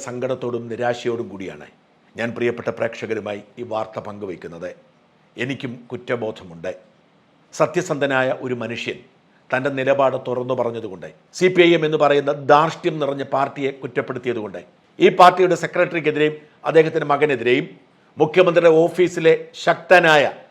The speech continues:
ശശി എന്ന പൊളിറ്റിക്കൽ സെക്രട്ടറിക്കുമെതിരെയുമൊക്കെ സോഷ്യൽ മീഡിയയിൽ പറഞ്ഞതുകൊണ്ട്, നീതിരഹിതമായി അയാളെ കൈവിലങ്ങ് വെച്ച് ലോക്കപ്പിലിട്ട് പീഡിപ്പിച്ച്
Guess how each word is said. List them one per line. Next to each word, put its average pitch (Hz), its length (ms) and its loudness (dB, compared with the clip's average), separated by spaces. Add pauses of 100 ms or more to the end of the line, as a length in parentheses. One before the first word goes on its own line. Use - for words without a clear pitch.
(200)
ശശി 170 320 0
എന്ന 160 180 0
പൊളിറ്റിക്കൽ 165 480 -2
സെക്രട്ടറിക്കുമെതിരെയുമൊക്കെ 147 1040 0 (420)
സോഷ്യൽ 151 320 0
മീഡിയയിൽ 143 400 0
പറഞ്ഞതുകൊണ്ട്, 131 540 0 (680)
നീതിരഹിതമായി 151 920 0 (200)
അയാളെ 135 280 4 (480)
കൈവിലങ്ങ് 151 600 2
വെച്ച് 135 200 -6 (400)
ലോക്കപ്പിലിട്ട് 151 680 0
പീഡിപ്പിച്ച് 139 460 -2